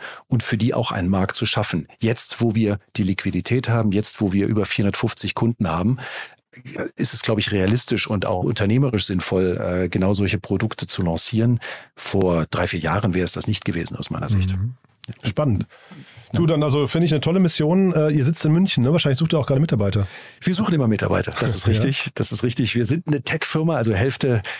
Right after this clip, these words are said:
Speaker 1: des Teams ist wirklich Produktentwicklung und, und Development. Die andere Seite,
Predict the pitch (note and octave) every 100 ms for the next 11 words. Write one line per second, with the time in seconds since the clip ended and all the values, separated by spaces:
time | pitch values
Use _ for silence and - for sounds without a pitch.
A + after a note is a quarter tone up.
0 | - - A#2 - C#3+ C#3 - A#2 A#2 A2+
1 | - A#2 - A#2 A2+ - G#2+ A2 - -
2 | G2+ F#2+ - G#2 A#2 A#2 A#2 A#2 - -
3 | A2 A#2+ A2+ A2+ G#2+ G#2+ A#2 G2+